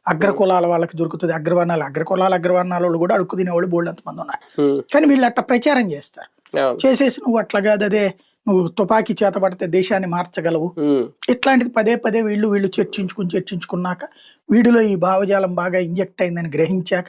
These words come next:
Speaker 2: హ్మ్.
Speaker 1: అప్పుడు అసలు అన్న వచ్చి పలకరిస్తాడు.
Speaker 2: పూర్తిగా మావోయిజం ట్రాన్స్‌లోకి వెళ్ళిపోతాడు.
Speaker 1: ఆ, చాలా
Speaker 2: హ్మ్.
Speaker 1: అంటే నేను, ఆ,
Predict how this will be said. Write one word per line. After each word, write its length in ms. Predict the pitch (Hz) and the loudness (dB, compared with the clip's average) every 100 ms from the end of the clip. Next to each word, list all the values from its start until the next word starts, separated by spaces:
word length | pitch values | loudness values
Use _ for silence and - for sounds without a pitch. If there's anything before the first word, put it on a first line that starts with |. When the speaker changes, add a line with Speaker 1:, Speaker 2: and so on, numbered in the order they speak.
| 151 | -2
Speaker 2:
హ్మ్. 260 | 131 120 - | 0 -2 0
Speaker 1:
అప్పుడు 280 | 233 - 294 | 0 2 2
అసలు 240 | 208 247 | 2 2
అన్న 180 | 226 214 | 2 0
వచ్చి 380 | 202 - 285 - - | -2 -4 -6 -6 -4
పలకరిస్తాడు. 680 | 196 143 180 - 127 - _ | 0 0 -2 -8 -14 -18 _
Speaker 2:
పూర్తిగా 280 | 165 165 180 | -2 2 2
మావోయిజం 480 | 156 151 170 165 165 | 4 4 4 4 2
ట్రాన్స్‌లోకి 420 | 160 151 - 156 | 2 0 2 2
వెళ్ళిపోతాడు. 360 | 143 151 123 170 | 2 2 0 0
Speaker 1:
ఆ, 240 | 185 - - | 0 -2 -4
చాలా 140 | 170 190 | -2 -2
Speaker 2:
హ్మ్. 100 | - | -4
Speaker 1:
అంటే 160 | 143 208 | -4 -2
నేను, 400 | 185 190 180 - - _ _ - | 2 0 0 -6 -16 _ _ -6
ఆ, 380 | 175 165 156 151 | -2 2 2 2